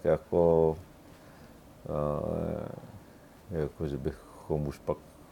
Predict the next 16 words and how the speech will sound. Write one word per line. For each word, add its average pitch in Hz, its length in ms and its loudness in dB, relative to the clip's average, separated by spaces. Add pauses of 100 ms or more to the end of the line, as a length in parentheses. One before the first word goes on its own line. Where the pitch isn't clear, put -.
(440)
nemuseli 76 480 -4
nikdy 76 200 -2
nic 87 200 -2
dělat, 67 340 0
na-, 60 220 -8
naopak, - 480 0
no, 71 60 -4
ale 113 200 8 (1200)
ten 170 140 12
Altar 107 340 8
pak - 200 0
udělal 82 240 4
jako 80 240 -2
nějaký, 78 440 -4 (260)
několik 87 480 -2
chyb - 200 -4